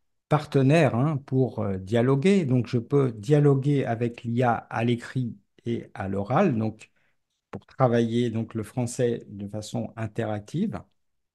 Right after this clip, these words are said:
On l'a vu, l'I A peut servir de concepteur, donc peut créer des documents audio ou des transcriptions. Et enfin, donc, une tâche qui est très,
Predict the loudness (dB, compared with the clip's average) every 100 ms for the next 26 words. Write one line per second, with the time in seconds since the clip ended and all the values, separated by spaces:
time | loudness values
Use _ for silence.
0 | _ _ _ _ _ _ _ _ _ 2
1 | 8 10 10 8 4 4 6 6 6 2
2 | -2 -2 2 2 2 0 0 0 -2 2
3 | 2 4 2 2 -2 0 2 4 4 2
4 | 0 0 -2 2 2 4 2 2 2 2
5 | 2 0 -8 -8 -10 -12 -12 -12 -10 -6
6 | -6 -8 _ _ _ _ _ _ _ _
7 | _ _ _ _ 2 4 4 4 6 8
8 | 8 6 4 2 6 4 4 0 -6 -6
9 | 0 2 2 2 -2 -2 0 -2 -6